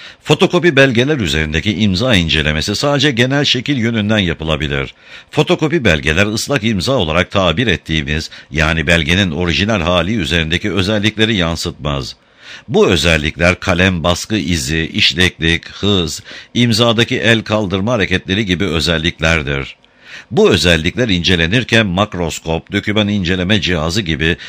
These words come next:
bünyesinde optik büyütme imkanı tanıyan laboratuvar cihazları uzmanlar tarafından kullanılmaktadır. Sayılan inceleme özelliklerini fotokopi belgeler üzerinde görmek ve tespit etmek mümkün değildir.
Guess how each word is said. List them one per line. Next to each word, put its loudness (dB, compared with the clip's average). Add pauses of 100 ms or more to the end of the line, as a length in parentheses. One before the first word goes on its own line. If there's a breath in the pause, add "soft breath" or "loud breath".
(140 loud breath)
bünyesinde 0
optik -4
büyütme -2
imkanı 0
tanıyan 0
laboratuvar 0
cihazları -2
uzmanlar -2
tarafından -2
kullanılmaktadır. -2 (760 loud breath)
Sayılan 2
inceleme 0
özelliklerini 0
fotokopi -4
belgeler 0
üzerinde -2
görmek 0
ve 0
tespit -4
etmek -2
mümkün -2
değildir. -4